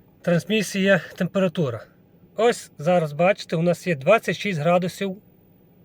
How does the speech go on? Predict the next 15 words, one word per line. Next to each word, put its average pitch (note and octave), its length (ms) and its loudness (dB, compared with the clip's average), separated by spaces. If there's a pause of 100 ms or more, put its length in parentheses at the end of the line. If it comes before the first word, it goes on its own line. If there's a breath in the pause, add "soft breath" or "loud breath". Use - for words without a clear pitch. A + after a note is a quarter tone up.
(880)
Має F3+ 520 2 (1200 soft breath)
температура F#3+ 640 2
масла F3+ 360 4
в D#3 60 -8
коробці. D#3+ 560 0 (1700)
Має F#3 340 4
бути G3+ 360 0
не F3 140 2
менше F3+ 340 2
п'ятдесяти, F3 680 0 (1040)
коли E3 240 2
вам E3 160 2
треба D#3+ 240 0
буде D3+ 220 -4
міряти. C3 400 -6